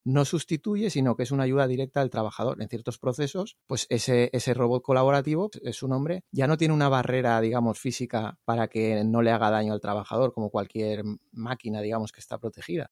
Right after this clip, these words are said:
sino que está diseñada para trabajar con él. Es decir, el, el robot, a lo mejor, el operario está, no sé, tiene que hacer, atornillar algo y tiene, solo para el atornillado, tiene ese robot colaborativo.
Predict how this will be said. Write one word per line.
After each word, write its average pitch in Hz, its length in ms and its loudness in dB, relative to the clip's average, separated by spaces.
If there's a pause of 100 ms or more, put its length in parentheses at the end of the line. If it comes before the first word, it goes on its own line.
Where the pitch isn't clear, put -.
sino 117 180 -6
que 110 60 -8
está 139 140 -4
diseñada 147 380 0
para 123 200 -6
trabajar - 380 -8
con 117 200 0
él. 151 120 0
Es 113 100 -4
decir, 117 360 -4
el, 107 260 -6
el 107 160 -10
robot, 120 340 -2
a 139 40 0
lo 135 60 0
mejor, 139 420 -2 (120)
el 127 120 -4
operario 120 420 2
está, 127 560 0 (240)
no 120 120 -2
sé, 117 120 -4
tiene 123 220 2
que 135 60 -2
hacer, 123 480 0 (360)
atornillar 123 580 2
algo 151 420 0
y 131 100 -4
tiene, 135 380 0 (160)
solo 147 280 0
para 151 160 0
el 156 60 2
atornillado, 160 580 0
tiene 135 380 -2
ese 117 220 -6
robot 123 260 -2
colaborativo. 147 640 0